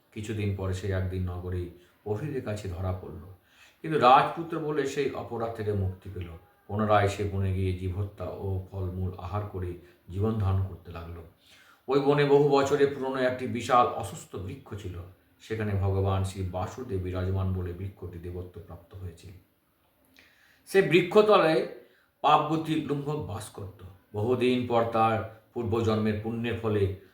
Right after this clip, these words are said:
সে পৌষ মাসে দশমীর দিনে কেবল ফল আহার করে দিন অতিবাহিত করল, কিন্তু রাত্রিতে অসহ্য শীতের প্রকোপে সে মৃতপ্রায় হয়ে রাত্রি যাপন করল। পরদিন সূর্যোদয় হলে সে অচেতন হয়েই পড়ে রইল।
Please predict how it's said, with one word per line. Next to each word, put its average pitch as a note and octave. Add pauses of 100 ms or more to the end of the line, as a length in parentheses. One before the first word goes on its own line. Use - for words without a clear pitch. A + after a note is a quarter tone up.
সে -
পৌষ G#2
মাসে G#2
দশমীর G#2+
দিনে G2+
কেবল G2 (360)
ফল B2+
আহার A2
করে F#2+ (220)
দিন G2
অতিবাহিত G#2 (120)
করল, E2 (460)
কিন্তু F#2
রাত্রিতে G2+
অসহ্য E3
শীতের -
প্রকোপে F#2+ (220)
সে -
মৃতপ্রায় F#2+
হয়ে F2+ (280)
রাত্রি G2
যাপন F#2+
করল। E2 (560)
পরদিন D3
সূর্যোদয় D3
হলে C#3+
সে D#3
অচেতন D3
হয়েই C#3+
পড়ে G2+
রইল। F2